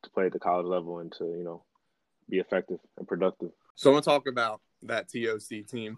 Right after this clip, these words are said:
Speaker 2: in twenty seventeen. There was full of Division One and M-, even N B A talent now, many of which are playing really well this season. Some of those guys, Almir Dawes, Nick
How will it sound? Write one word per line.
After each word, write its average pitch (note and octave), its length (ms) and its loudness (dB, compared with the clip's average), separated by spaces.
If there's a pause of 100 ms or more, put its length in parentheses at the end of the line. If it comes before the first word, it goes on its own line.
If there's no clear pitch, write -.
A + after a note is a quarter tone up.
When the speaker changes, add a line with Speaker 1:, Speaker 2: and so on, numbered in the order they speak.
(120)
Speaker 2:
in G#2+ 80 -10
twenty A#2 260 0
seventeen. A2+ 640 0
There G#2+ 100 0
was G2+ 140 -4
full A#2+ 460 6 (140)
of A2 100 -8
Division A2 440 -2
One G#2+ 280 0
and G2 100 -2
M-, G#2+ 240 0
even A2+ 260 0
N F#2+ 140 -2
B G2 180 0
A G#2+ 120 4
talent G2 460 -4
now, G2+ 300 -6 (500)
many A#2 240 2
of G#2 120 -2
which G#2+ 260 -2
are G#2+ 100 2
playing A2 340 -2
really A2 260 2
well A2 240 0
this G#2 220 -4
season. A#2 520 -4
Some A2 200 -8
of A2 80 -4
those G#2+ 180 -4
guys, G#2+ 420 -2
Almir G#2+ 520 -4
Dawes, A2 520 2
Nick G2 140 -8